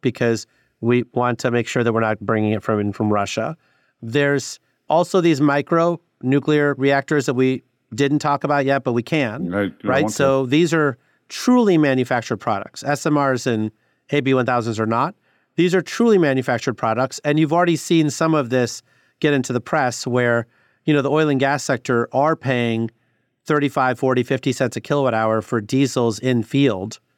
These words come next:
Speaker 1: to power their stuff. And they're willing to pay for, you know, micronuclear reactors in those places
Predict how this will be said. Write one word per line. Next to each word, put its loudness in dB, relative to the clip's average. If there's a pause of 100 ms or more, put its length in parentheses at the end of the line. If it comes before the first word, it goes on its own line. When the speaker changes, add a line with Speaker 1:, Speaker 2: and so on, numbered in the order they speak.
(400)
Speaker 1:
to 2
power 0
their -2
stuff. -2
And -4
they're 2
willing 0
to -4
pay -2
for, -2 (400)
you 2
know, 0 (200)
micronuclear 0
reactors -2
in -2
those -6 (300)
places -4